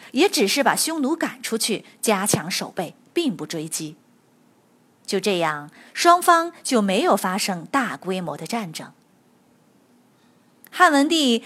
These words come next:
还废除了一些残酷的法令，如连坐法、诽谤妖言令、肉刑等，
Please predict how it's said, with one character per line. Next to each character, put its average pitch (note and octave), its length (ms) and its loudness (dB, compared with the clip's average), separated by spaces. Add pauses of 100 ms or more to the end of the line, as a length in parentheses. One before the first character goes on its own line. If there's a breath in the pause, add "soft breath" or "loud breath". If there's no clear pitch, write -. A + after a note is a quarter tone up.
还 C#4 200 0
废 F4 240 0
除 - 180 -2
了 G#3 80 0
一 G#3 100 -4
些 A3+ 200 0
残 F3+ 320 -6
酷 D#4+ 180 -4
的 F#3+ 80 -2
法 - 220 -12
令， F3 180 -12 (540 soft breath)
如 A#3 280 2
连 G#3 280 4
坐 F#4+ 280 6
法、 - 380 -6 (240 soft breath)
诽 F#3 220 0
谤 A#3+ 220 4
妖 D#4 160 6
言 B3 220 2
令、 D4 300 -2 (200)
肉 A3+ 300 2
刑 D#3 320 -2
等， - 180 -14